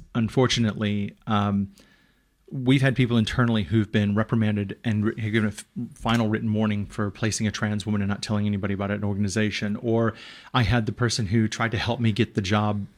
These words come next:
say, "Look, their, their challenges around toilets, what do they do? How do we, how do we help him?" It, it just was, you know, lack of education as a whole. And, and, and at the time,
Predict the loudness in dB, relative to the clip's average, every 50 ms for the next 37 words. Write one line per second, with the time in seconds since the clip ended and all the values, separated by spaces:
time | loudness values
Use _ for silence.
0 | _ _ _ _ -8 -2 0 0 2 2 2 0 0 -2 -4 -4 -8 -10 -8 -2
1 | 0 2 2 2 0 -2 0 0 0 0 2 0 0 2 2 2 2 0 -2 -4
2 | -6 -12 -10 -6 -2 -2 -2 -2 0 0 0 2 2 0 0 -2 -2 0 0 0
3 | -2 0 0 0 0 0 -2 -4 -6 -4 -4 -4 -2 -2 -2 -4 -4 -6 -12 -20
4 | -20 -16 -8 -4 -2 0 0 0 0 -2 -2 -2 -2 2 4 6 6 6 6 4
5 | 2 2 0 -4 -8 -20 -20 -20 -20 -10 -4 -2 -2 -2 -2 -4 -4 -2 0 2
6 | 0 0 2 2 4 4 4 4 2 0 -2 -2 -4 -6 -6 -4 -2 0 2 0
7 | 0 -2 -8 _ _ _ _ -12 -6 0 2 4 4 4 4 2 2 2 2 2
8 | 0 0 -2 0 0 0 0 0 0 0 0 -2 -2 -4 -6 -8 -12 _ _ _
9 | _ _ _ _ -6 -4 -4 -4 -2 -4 -4 -4 -2 -2 0 0 0 2 0 0
10 | 0 2 2 0 2 0 -2 -4 -4 -4 -2 0 0 0 0 -2